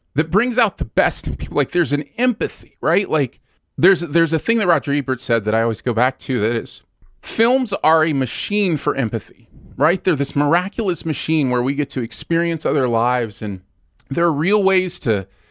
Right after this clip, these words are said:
to do that, right? And then there are ways to take the human experience and pervert it, right? There are ways to take the human experience and go, "These worst parts of us, let's just have fun with that," right? Um, you know, and that's, and there's, I don't know if I would call it, like,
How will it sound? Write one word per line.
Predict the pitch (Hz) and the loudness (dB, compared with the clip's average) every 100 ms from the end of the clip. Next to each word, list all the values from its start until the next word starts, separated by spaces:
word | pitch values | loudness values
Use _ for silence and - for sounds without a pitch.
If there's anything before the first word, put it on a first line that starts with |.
| _ _ - | _ _ -4
to | 135 | -2
do | 131 240 | 2 4
that, | 151 101 73 | 4 2 0
right? | 123 170 208 _ _ _ _ | 0 0 -4 _ _ _ _
And | 147 147 | 0 4
then | 190 220 | 2 4
there | 254 | 4
are | 220 | 4
ways | 202 175 | 2 0
to | 175 | -4
take | 151 170 - | 0 0 -2
the | |
human | 165 165 156 | -2 0 2
experience | 139 - - 139 143 135 | 0 -4 0 0 0 -2
and | 117 | -4
pervert | 117 98 98 98 64 | -2 -2 0 -2 -4
it, | _ - - - - - | _ -18 -14 -14 -14 0
right? | 120 156 - | 2 2 2
There | 180 | 2
are | |
ways | 156 202 208 | 2 0 -2
to | 220 | -6
take | - 190 - | -2 -2 -2
the | |
human | 160 160 151 | -2 0 0
experience | 139 - 143 127 127 110 | -2 -4 -2 0 -2 -2
and | 120 | 0
go, | 117 110 107 - _ _ _ | 2 2 0 -4 _ _ _
"These | 156 139 | 0 2
worst | 156 180 - | 4 2 2
parts | 160 - | 0 0
of | 127 | 0
us, | 113 143 | 0 0
let's | 151 | -2
just | 151 | -2
have | 135 - | -2 -2
fun | - 131 | -2 0
with | 107 - | -2 -4
that," | - - _ | -8 -8 _
right? | 113 131 214 _ _ _ - 277 _ 147 | 0 0 -4 _ _ _ -16 -16 _ 2
Um, | 139 131 123 117 - _ _ - | 2 2 0 -4 -8 _ _ -2
you | 147 | 2
know, | 139 120 - | 2 0 0
and | 156 | 0
that's, | 196 214 - _ 175 156 - | 0 -2 -8 _ -8 -8 -4
and | 185 160 | -2 2
there's, | 170 170 139 - - _ _ - - - - | 2 2 -2 -8 -12 _ _ -14 -10 -10 -4
I | 151 | -2
don't | 170 | 0
know | 165 | 0
if | |
I | 143 | 0
would | 120 | 0
call | - 127 | -2 -2
it, | 120 | 0
like, | 110 107 | -2 -2